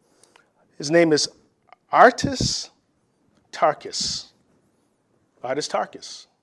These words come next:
He, he, he's a guy who was very sympathetic.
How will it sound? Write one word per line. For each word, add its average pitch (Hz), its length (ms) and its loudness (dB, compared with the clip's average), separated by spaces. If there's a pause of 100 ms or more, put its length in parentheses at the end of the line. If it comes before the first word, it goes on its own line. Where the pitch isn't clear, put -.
(1160)
He, 180 440 2
he, - 200 -12
he's 285 320 2
a 240 60 4
guy 139 580 2 (720)
who 180 520 2
was 170 360 0
very 208 280 -4
sympathetic. - 1160 -8